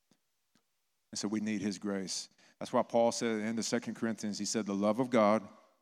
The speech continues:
the grace of our Lord Jesus Christ, the ability of Jesus Christ,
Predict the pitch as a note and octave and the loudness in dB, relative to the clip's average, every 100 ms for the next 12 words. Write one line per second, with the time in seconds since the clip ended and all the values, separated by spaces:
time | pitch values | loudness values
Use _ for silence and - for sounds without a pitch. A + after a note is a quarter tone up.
0 | _ _ _ _ _ _ G2+ G2 A2+ A#2 | _ _ _ _ _ _ -14 -6 -4 -2
1 | G#2 - - - - _ _ _ _ _ | -2 -4 -4 -8 -14 _ _ _ _ _
2 | _ _ _ _ _ _ G2+ G#2 G#2 G#2+ | _ _ _ _ _ _ -4 0 2 2
3 | G2+ G2+ G2+ G#2+ - A2+ G#2+ - G#2 G2 | 2 -2 -2 -6 -2 -2 -2 -4 -4 -2
4 | A#2 A#2+ A#2 A2 G2 A2+ A2+ - - G2 | 2 2 2 0 0 -2 -2 -4 -2 0
5 | F#2+ - - | 0 -6 -14